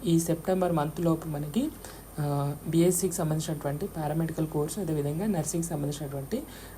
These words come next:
అడ్మిషన్ నోటిఫికేషన్ అయితే మనకి రాబోతుంది. So ఇది ఎన్టీఆర్, ఆ, యూనివర్సిటీకి సంబంధించినటువంటి ఉన్నటువంటి అప్‌డేట్ అన్నమాట. తర్వాత కాళోజీ నారాయణ హెల్త్ యూనివర్సిటీకి సంబంధించి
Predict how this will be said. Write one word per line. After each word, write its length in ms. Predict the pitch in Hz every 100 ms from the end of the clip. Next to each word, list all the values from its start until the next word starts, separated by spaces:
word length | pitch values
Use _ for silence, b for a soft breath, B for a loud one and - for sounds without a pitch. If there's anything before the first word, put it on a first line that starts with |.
| 143
అడ్మిషన్ 440 | 143 160 175 180
నోటిఫికేషన్ 500 | 156 147 156 170 165
అయితే 340 | 147 139 240 359 - -
మనకి 260 | 156 151 233
రాబోతుంది. 640 | 247 156 139 - 135 135 - - B B B B B B B -
So 60 |
ఇది 220 | 156 262 233
ఎన్టీఆర్, 420 | 170 202 208 220 - -
ఆ, 260 | 165 156 151
యూనివర్సిటీకి 640 | 147 160 170 170 170 165
సంబంధించినటువంటి 920 | 156 147 151 - 143 147 143 151 262 285 - -
ఉన్నటువంటి 520 | 156 156 151 147 143
అప్‌డేట్ 380 | 185 139 143 151
అన్నమాట. 420 | 139 135 135 - 302 B B B B 185
తర్వాత 480 | 208 262 175 254 339 -
కాళోజీ 420 | 185 185 226 226
నారాయణ 380 | 208 175 165 175
హెల్త్ 260 | 170 151 170
యూనివర్సిటీకి 580 | 165 151 151 - 156 156
సంబంధించి 460 | 147 147 147 147